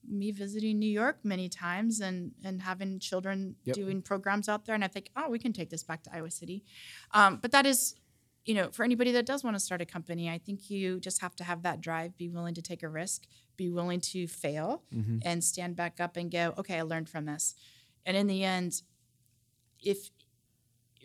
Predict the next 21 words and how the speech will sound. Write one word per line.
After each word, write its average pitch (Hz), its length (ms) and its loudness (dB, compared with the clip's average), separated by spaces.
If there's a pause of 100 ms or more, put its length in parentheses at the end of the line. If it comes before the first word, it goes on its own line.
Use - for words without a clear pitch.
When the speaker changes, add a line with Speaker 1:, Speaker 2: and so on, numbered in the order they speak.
(260)
Speaker 1:
as 220 220 8
we 220 160 4
move 208 200 4
forward 180 360 4
and 175 120 2
where 185 160 4
will 175 120 2
we 165 160 -2
be, 175 320 -2 (480)
um, 170 340 0 (760)
we 220 140 2
really 214 300 4
do 196 160 -2
have 190 240 -2
to 190 80 -6
identify, 180 580 0
we 208 180 0
will 185 200 0
certainly 180 480 -4
mess 165 280 0
up. 165 260 -4